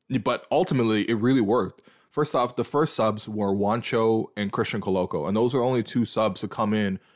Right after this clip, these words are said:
for the Raptors in the first quarter, right? They checked in, they took out Gary and O G, uh, and, and, uh, and Scottie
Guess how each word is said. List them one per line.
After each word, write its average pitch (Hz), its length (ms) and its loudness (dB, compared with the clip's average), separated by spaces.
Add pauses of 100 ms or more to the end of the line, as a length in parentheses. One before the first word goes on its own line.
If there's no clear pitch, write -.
(140)
for - 240 0
the 110 80 2
Raptors 104 460 0
in 107 120 0
the 101 60 0
first - 400 -2
quarter, 90 460 -2
right? 101 240 0 (240)
They 107 160 2
checked - 320 -2
in, 110 240 2
they 98 100 2
took 101 220 -4
out 95 200 0
Gary 98 340 -2
and 92 140 -6
O 98 180 -4
G, 87 160 -12
uh, 95 80 -6
and, 95 320 -6
and, 92 200 -6
uh, 92 280 -2 (480)
and 101 120 -4
Scottie 120 520 0